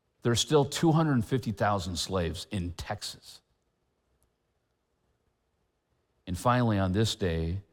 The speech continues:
June nineteenth, eighteen sixty-five, two and a half years after the Emancipation Proclamation was signed, freedom was given to all slaves.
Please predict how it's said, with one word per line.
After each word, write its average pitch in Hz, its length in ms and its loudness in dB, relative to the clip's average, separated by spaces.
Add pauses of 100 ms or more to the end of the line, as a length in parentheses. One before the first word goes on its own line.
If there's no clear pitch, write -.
(120)
June 113 280 2
nineteenth, 101 640 -2
eighteen 107 360 -2
sixty-five, 87 720 -4
two 139 200 -2
and 127 100 0
a 113 40 -2
half 107 280 -2
years 95 280 -4
after 113 380 -4
the 101 100 -2
Emancipation 92 680 -4
Proclamation 85 580 -6
was 82 140 -8
signed, 82 380 -10 (760)
freedom 92 680 0 (720)
was 90 160 -4
given 85 440 -2
to 85 160 -8
all 76 120 -4
slaves. - 500 -16